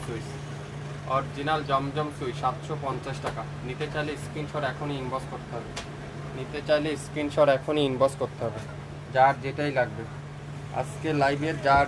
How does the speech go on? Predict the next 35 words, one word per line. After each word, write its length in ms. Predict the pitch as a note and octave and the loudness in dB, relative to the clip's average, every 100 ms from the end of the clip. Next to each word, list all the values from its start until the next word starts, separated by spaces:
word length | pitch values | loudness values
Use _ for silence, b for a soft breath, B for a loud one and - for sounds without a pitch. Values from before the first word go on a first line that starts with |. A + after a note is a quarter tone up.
| C3+ | 2
যেটাই 300 | C#3 D3+ D3+ C#3+ | 0 2 4 2
লাগবে 260 | C3+ D3+ D#3+ C#3 | 0 -2 -2 0
নাম, 120 | C#3+ | 0
অ্যাড্রেস, 340 | D3 C#3 D3+ D3 - | 0 -2 -4 -4 -4
ফোন 140 | C#3+ D3 | -2 0
নাম্বার 220 | D3+ D3+ C#3+ | 4 4 4
দিয়ে 160 | D#3 F3+ C#3 | 0 2 0
ইনবক্স 280 | B2+ C#3+ C#3+ | 2 2 2
করে 120 | C#3+ C3+ | 0 0
ফেলবেন। 220 | B2+ A#2 C#3+ | 0 -2 2
সবাই 180 | C#3 D#3 | 6 6
একটু 140 | D3 E3 E3+ - - - - | 6 -2 -4 -8 -12 -12 0
লাইভটা 300 | C3 C#3+ D#3+ D3+ | 0 2 -2 -2
শেয়ার 200 | D3 E3 D3 | 6 6 6
করে 140 | D#3 C3+ | 0 -2
দিয়েন 160 | C3+ B2+ | -2 -2
আপনাদের 280 | C3 C3 B2+ A#2+ | -4 -4 -4 0
গাছ 140 | B2+ B2 | 0 0
গ্রুপে, 260 | C#3+ C#3+ D3+ C#3 | -4 -2 0 0
আপনাদের 280 | B2+ B2 C3 | -2 4 4
আইডিতে, 320 | B2+ C3+ D3+ F#3 - - - - | 4 -2 -4 -6 -6 -8 -8 -6
তাহলে 220 | B2+ C3 C#3+ C#3+ | -2 -2 -2 0
সবাই 240 | C3+ D3 D3 | 4 4 4
দি-, 160 | C3 C3+ B2+ | -2 -4 -4
নিতে 200 | B2 C#3 B2 | -4 -2 -2
পারবে। 200 | A#2 G#2+ - - - B2 | -2 -8 -10 -12 -10 -2
ল্যাভেন্ডার 420 | C3 C#3 D3+ C#3+ C#3 | 0 2 2 0 0
কালার, 240 | A#2 A#2+ - - - - - - - - B2+ | 0 -2 -4 -10 -10 -10 -10 -10 -10 -8 2
ল্যাভেন্ডার 480 | C3+ C#3 D#3 D#3 D#3 D3 | 6 6 4 4 2 4
কালার 240 | B2+ A#2+ - | 2 2 0
সাতশো 320 | C3+ - D#3 C#3+ | -2 -2 -6 -2
পঞ্চাশ, 380 | B2+ - A#2 - - C#3+ | -4 -4 -8 -8 -8 -6
একটা 200 | C#3 - D3 | -4 -2 -2
পিডি 240 | C#3+ B2+ B2+ A#2 | -2 -2 -2 -2
আছে, 160 | C3+ | -6